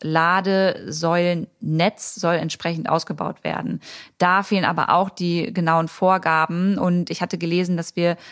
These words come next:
jetzt echt schon hinterher sind, was halt diesen Ausbau angeht und dass das alles viel schneller ablaufen muss.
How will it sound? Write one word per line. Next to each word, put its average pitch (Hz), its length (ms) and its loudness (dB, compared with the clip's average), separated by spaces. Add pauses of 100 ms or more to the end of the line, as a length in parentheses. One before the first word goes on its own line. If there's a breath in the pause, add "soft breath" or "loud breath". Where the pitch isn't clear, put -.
(160 loud breath)
jetzt - 580 -2
echt - 340 -2
schon 185 300 0
hinterher 180 720 2
sind, 170 440 0
was 170 200 0
halt 165 240 0
diesen 160 200 -2
Ausbau 160 380 0
angeht 160 480 0
und 151 160 -4
dass 156 80 -8
das - 180 -8
alles 160 320 -2
viel 165 340 -2
schneller 156 680 -2
ablaufen - 500 -6
muss. - 280 -12